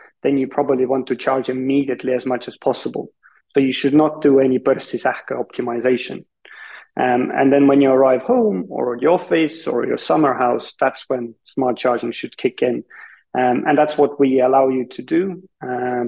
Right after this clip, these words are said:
by, uh, you know, basically if you add your, your Tesla or your Volkswagen, and then you say that, "Hey, I want to record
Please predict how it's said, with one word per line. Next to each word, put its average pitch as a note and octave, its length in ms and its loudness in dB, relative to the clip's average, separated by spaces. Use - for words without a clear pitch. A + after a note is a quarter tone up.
by, B2 640 4
uh, B2 320 -2
you C3 140 -2
know, A#2+ 120 -2
basically B2+ 380 2
if B2 100 -2
you C3 100 2
add C3 220 4
your, B2 320 4
your B2 320 -4
Tesla C#3 440 2
or C3 160 -4
your - 140 -4
Volkswagen, C3 720 2
and B2 360 -4
then B2+ 140 0
you A#2+ 60 -2
say B2+ 200 2
that, B2 140 2
"Hey, C3 180 6
I B2 140 4
want A#2+ 240 -2
to A#2+ 280 -2
record C#3+ 680 2